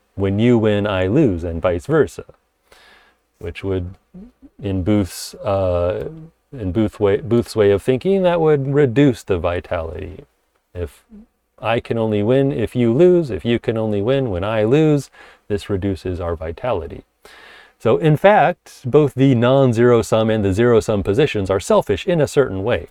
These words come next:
but the non-zero sum position is selfish in a smart way, we might say. Booth points out that the vitality of the critic,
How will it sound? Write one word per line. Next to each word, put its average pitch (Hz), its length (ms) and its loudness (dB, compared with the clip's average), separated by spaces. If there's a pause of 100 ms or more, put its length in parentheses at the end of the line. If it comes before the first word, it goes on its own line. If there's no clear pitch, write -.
(140)
but 110 140 -4
the 104 140 2
non-zero 120 600 2
sum 104 280 -4
position 95 420 -4
is 110 160 -2
selfish - 560 -4 (320)
in 92 140 -6
a 90 100 -2
smart 151 400 -2
way, 85 240 -8 (160)
we 87 140 -14
might 80 260 -14
say. 85 300 -10 (640)
Booth 123 260 2
points 113 280 -4
out 98 260 0
that 101 300 0
the 101 160 2
vitality 113 800 0
of 98 160 -2
the 92 100 -2
critic, - 640 -2